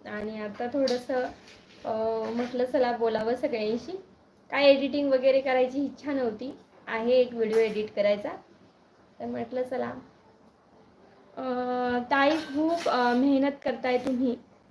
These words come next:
चॅनलला ग्रो करण्यासाठी." होय, मेहनत तर आहेच. मेहनत म्हणजे सारखं, अ, असं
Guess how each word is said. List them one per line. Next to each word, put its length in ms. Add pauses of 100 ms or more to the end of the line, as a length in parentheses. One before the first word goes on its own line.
(100)
चॅनलला 460
ग्रो 260
करण्यासाठी." 920 (520)
होय, 360 (260)
मेहनत 440 (100)
तर 120
आहेच. 380 (1000)
मेहनत 480
म्हणजे 380
सारखं, 500
अ, 340
असं 340